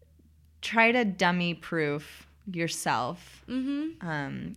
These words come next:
Speaker 1: or set yourself up for success. Actually, I'm gonna turn it to the positive.
Speaker 2: Mm-hmm.
Speaker 1: Just like we set our kids up for success,
Speaker 2: Yep.
Speaker 1: set yourself up for success.
Speaker 2: Yeah, that's a great example. You really can't
Speaker 1: <laughs>
Speaker 2: mess those up, those
Speaker 1: Yeah.
Speaker 2: recipes.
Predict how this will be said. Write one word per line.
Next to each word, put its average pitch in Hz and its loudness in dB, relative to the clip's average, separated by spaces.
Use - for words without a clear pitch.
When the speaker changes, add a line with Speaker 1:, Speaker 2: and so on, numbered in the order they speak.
Speaker 1:
or 226 4
set 226 2
yourself 269 -2
up 254 2
for 240 -4
success. - -6
Actually, - -6
I'm 180 -8
gonna 165 -6
turn - -12
it - -14
to - -14
the 139 -10
positive. 147 -8
Speaker 2:
Mm-hmm. 240 -6
Speaker 1:
Just 247 0
like 247 2
we 277 2
set 269 0
our 262 2
kids 262 -2
up 180 0
for 185 -4
success, 170 -6
Speaker 2:
Yep. 254 -4
Speaker 1:
set - -2
yourself 277 -2
up 131 -4
for 95 -10
success. - -2
Speaker 2:
Yeah, 240 0
that's 220 -6
a 277 -6
great 196 -4
example. 170 -8
You 196 -8
really 254 -4
can't 180 -6
Speaker 1:
<laughs> - -16
Speaker 2:
mess 180 -4
those 156 -10
up, - -8
those - -8
Speaker 1:
Yeah. 156 -2
Speaker 2:
recipes. 165 -8